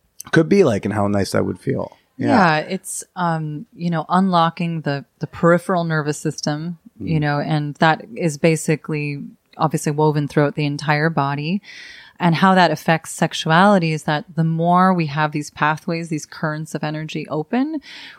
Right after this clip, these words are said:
Speaker 2: we can keep going deeper and deeper into the potency of orgasm, the healing side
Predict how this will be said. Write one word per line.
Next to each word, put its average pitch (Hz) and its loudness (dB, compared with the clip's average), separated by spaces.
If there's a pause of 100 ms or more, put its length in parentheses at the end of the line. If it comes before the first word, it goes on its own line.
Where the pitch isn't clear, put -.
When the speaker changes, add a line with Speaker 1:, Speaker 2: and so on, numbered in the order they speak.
Speaker 2:
we 175 4
can 175 2
keep 202 0
going 160 0
deeper 165 -2
and 151 -2
deeper 151 -4
into 151 -6
the - -6
potency 165 0
of 143 -8
orgasm, 139 -2
the 139 -8
healing 202 2
side 101 -6